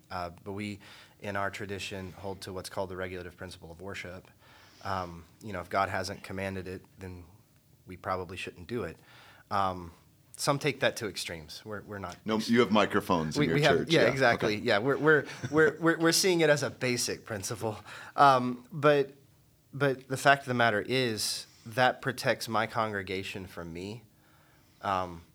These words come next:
Speaker 1: because I'm not just doing what feels right. Um, so they're not beholden or believing that something's biblical when it's just my opinion. It also protects me from my people. <laughs> You know, when somebody's like, "Hey, I really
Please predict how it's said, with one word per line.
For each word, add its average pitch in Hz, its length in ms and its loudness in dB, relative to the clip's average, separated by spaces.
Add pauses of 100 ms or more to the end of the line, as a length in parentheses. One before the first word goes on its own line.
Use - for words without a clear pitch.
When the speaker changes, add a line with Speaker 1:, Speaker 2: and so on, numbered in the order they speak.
Speaker 1:
because 98 600 -4 (260)
I'm 107 240 0
not 101 200 0
just 101 240 -8
doing 101 300 -6
what 92 200 -8 (100)
feels 98 440 -10
right. 113 280 0 (800)
Um, 98 320 0
so 110 160 -4
they're 113 120 -4
not 107 220 0
beholden 104 560 -6
or 104 140 -4
believing 127 440 -2
that 104 140 -6
something's 127 320 -2
biblical 117 460 -4
when 104 120 -4
it's 92 120 -8
just - 200 -6
my 87 120 -10
opinion. 82 320 -16 (720)
It 160 60 0
also 269 200 0
protects 156 320 0
me 135 160 -2
from - 180 -8
my 117 140 -2
people. 98 500 -12
<laughs> - 20 -20 (440)
You 165 120 0
know, 156 140 -2
when 143 140 -2
somebody's 131 340 0
like, 113 140 2
"Hey, 165 180 4
I 120 140 4
really 160 320 0